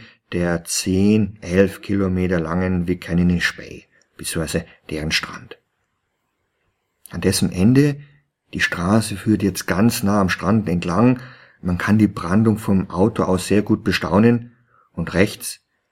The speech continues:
der Flugplatz von Tofino. <laughs> Unten vom Strand hoch zum kleinen Wohngebiet führt der ein Kilometer lange Schooner Cove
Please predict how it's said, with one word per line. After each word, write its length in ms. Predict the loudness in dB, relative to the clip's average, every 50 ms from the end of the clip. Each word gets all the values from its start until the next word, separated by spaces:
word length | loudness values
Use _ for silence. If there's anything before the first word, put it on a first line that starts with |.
| _ -14
der 80 | -12 -4
Flugplatz 460 | -2 -2 -2 0 0 0 0 0 -2
von 180 | -2 -2 -2
Tofino. 500 | 0 0 4 6 6 6 6 4 0 -2 -10 -16 -14 -14 -12 -8 -10 -10 -10 -10 -16
<laughs> 520 | -14 -14 -12 -12 -10 -10 -10 -12 -12 -10 2
Unten 460 | 4 4 4 4 2 0 -2 -2 -2
vom 220 | -2 -4 -4 -4
Strand 420 | -4 -8 -4 -2 0 0 0 -2 -2
hoch 300 | 0 0 0 0 -2 -6
zum 420 | -10 -6 -4 -2 -2 -2 -4 -6
kleinen 460 | -8 -6 -2 2 2 4 4 2 4
Wohngebiet 520 | 4 4 4 4 2 0 0 0 -2 -2 -2
führt 300 | -2 0 0 0 0 -2
der 160 | -4 -4 -2
ein 220 | 0 2 2 0
Kilometer 600 | 0 -2 -2 0 2 2 4 2 2 2 2 0
lange 520 | 0 -2 -2 0 2 4 4 4 2 -2 -6 _ -10
Schooner 680 | -8 -6 -6 -2 0 0 2 2 2 0 0 -2 -2 -4 -8
Cove 400 | -14 -8 -6 -4 -2 -2 -4 -4